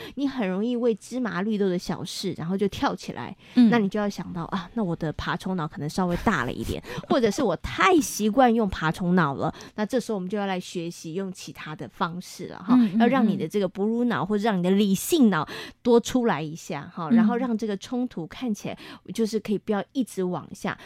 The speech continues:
Speaker 1: 所以呢，刚刚有提到了，如果冲突，哎，真的是这个爬虫脑比较高的时候，你的情绪掀起来的时候，刚刚心怡心理师提到了，那我们就先休兵，好，可以远离现场，或者是先做别的事情，
Speaker 2: 对。
Speaker 1: 对，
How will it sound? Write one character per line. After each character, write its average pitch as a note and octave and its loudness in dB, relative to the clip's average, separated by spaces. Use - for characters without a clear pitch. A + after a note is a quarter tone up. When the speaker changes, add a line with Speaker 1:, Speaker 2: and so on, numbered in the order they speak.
Speaker 1:
所 - -4
以 F#4+ 0
呢， C#4+ 0
刚 C4 -2
刚 B3+ -2
有 G3+ -2
提 - -8
到 G3 -4
了， C3 -6
如 F3+ -2
果 G#3+ -2
冲 A3 -4
突， D#3 -6
哎， E3+ -4
真 G#3+ -2
的 F#3 0
是 F#3+ -8
这 F#3 -6
个 - -8
爬 - -4
虫 G3 0
脑 F#3 0
比 C#3 -6
较 E3 -2
高 D3+ -8
的 - -8
时 - -12
候， - -10
你 F#3+ 0
的 G3 2
情 F#3+ 2
绪 A3+ 2
掀 F#3+ 2
起 - -4
来 G#2 -4
的 G#2 -8
时 - -12
候， - -6
刚 G3+ 2
刚 A3 4
心 A3 4
怡 F#3 0
心 G3+ -2
理 C#3+ -4
师 - -2
提 D#3+ -10
到 E3 -4
了， G#2+ -6
那 F3+ -4
我 C#3+ -4
们 G2 -8
就 E3 -4
先 E3+ -2
休 C#3+ -4
兵， C#3 -6
好， - -18
可 G#3 -6
以 G3+ -6
远 F#3+ -6
离 F#3+ -6
现 A3+ -8
场， - -12
或 D4+ 0
者 F#3 -2
是 D3 -6
先 G3+ -2
做 A#3 -4
别 F3 -4
的 G#3+ 2
事 A#3+ -2
情， E3+ -10
Speaker 2:
对。 G#3+ 0
Speaker 1:
对， E3 -6